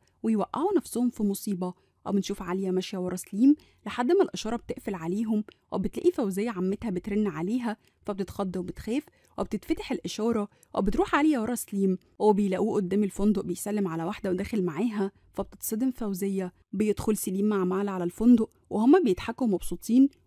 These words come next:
وبيديها هدية وبتفتحها معلى، وبتتصدم لأنه فستان نوم فوزية،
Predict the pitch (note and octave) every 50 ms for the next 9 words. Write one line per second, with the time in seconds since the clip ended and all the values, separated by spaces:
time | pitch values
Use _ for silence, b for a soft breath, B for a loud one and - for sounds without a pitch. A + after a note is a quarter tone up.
0 | _ - G3+ G3 G3+ G#3 G3+ F3 F3+ A3+ D#4+ F4+ E4+ C4+ G3+ F#3 A3 B3 A#3 G3
1 | F3+ - F3+ - - A3+ - - - G3 F#3 G3 G#3 G#3+ G3+ G3+ F#3+ - _ _
2 | _ _ - F#3+ - - - - - C4 F4 F#4 D#4+ A#3+ - - A#3 B3 B3 -
3 | - F#3 - - G#3+ A3 G#3 G3+ G#3 A3 - G3+ F#3 F3+ F3 G3 A3 A3 G#3 G3
4 | F#3